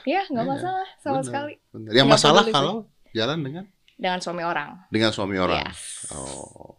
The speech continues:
Speaker 1: Yang penting masih single, yang why not
Speaker 2: Oke,
Speaker 1: gitu.
Speaker 2: kalau masih single, masalah jalan dengan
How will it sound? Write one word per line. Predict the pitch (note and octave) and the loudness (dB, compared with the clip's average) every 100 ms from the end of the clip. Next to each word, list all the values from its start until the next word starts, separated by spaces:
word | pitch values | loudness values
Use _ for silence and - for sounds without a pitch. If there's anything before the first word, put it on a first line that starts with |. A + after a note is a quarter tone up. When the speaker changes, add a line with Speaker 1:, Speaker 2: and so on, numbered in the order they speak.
| _ | _
Speaker 1:
Yang | F#3+ F3+ | -10 -8
penting | A#3 A3 A3 A#3 A#3 A#3 A#3+ | -8 -6 -4 -4 -6 -8 -10
masih | A3 F3 F3 E3+ E3+ E3+ E3+ E3 E3+ | -6 -8 -6 -6 -4 -4 -4 -6 -8
single, | E3+ F3 F3 A3 A#3 A#3 | -8 -6 -2 0 0 -2
yang | E3+ D#3 E3+ D#3+ - _ | -6 -6 -10 -14 -16 _
why | F3 D#3+ | 0 0
not | F3 C#4 - | 0 -4 0
Speaker 2:
Oke, | - | 4
Speaker 1:
gitu. | A#2+ - - | 4 2 -6
Speaker 2:
kalau | - A#2+ C#3 | 6 8 10
masih | C#3+ C#3+ | 10 8
single, | D3 D#3 D3 G#3+ C4+ - _ _ _ _ - | 6 4 6 4 2 -4 _ _ _ _ 0
masalah | A#2 B2+ D3 F3+ G#3 | 2 4 6 4 2
jalan | B2 C#3 F#3 | 4 4 4
dengan | D#3+ F#3 | 0 -2